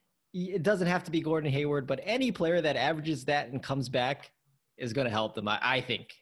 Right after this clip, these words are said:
at least in my opinion. Um, and that's just from a point of, like, this is a guy <laughs> who scores seventeen points in the season. Like, this is, you average this. It's not like, uh, uh, some kind of bum. He's a starter for sure, and he's a good starter at, at that. Uh, you know, those are good stats.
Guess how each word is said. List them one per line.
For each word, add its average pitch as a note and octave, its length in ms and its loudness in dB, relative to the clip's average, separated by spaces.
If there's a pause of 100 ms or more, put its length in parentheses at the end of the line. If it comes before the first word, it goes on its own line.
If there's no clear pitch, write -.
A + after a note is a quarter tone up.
at B2 100 -2
least A#2 200 -6
in A2+ 60 -2
my A#2 140 2
opinion. G#2 380 -6 (320)
Um, A2 320 0
and A#2 140 0
that's D#3 200 2
just - 160 -2
from C3 160 -2
a A#2 80 0
point C3 340 -2
of, A2+ 140 -2
like, A2 180 0
this F3+ 200 -2
is C3+ 60 -2
a B2 40 -4
guy B2 200 2
<laughs> A#2+ 60 -6
who A#2+ 200 -4
scores D#3 420 -4
seventeen F3+ 540 0
points E3+ 340 0
in D3 80 -4
the C3 120 -2
season. C3+ 480 -4
Like, A2+ 160 0
this D#3 120 0
is, C#3 80 -6
you B2 120 -4
average C#3 440 0
this. A2 280 -4
It's A#2 120 -8
not D#3+ 180 0
like, C#3+ 240 -2 (380)
uh, A2 360 -2 (680)
uh, A2+ 220 -6
some A#2 280 -2
kind C3+ 200 -2
of F#2+ 200 -6
bum. C3 320 0
He's D3 180 0
a C#3 80 -2
starter C3+ 480 0
for A2+ 160 -8
sure, B2 320 -4
and A2 180 -2
he's B2 180 -2
a A2+ 100 2
good G3+ 300 0
starter G#2+ 440 0
at, G#2 200 0
at A2 180 -2
that. B2+ 220 -2 (140)
Uh, A2+ 100 0
you B2 120 -2
know, C#3+ 80 0
those G#3+ 180 0
are E4+ 40 0
good A3 180 -2
stats. G#3+ 440 -4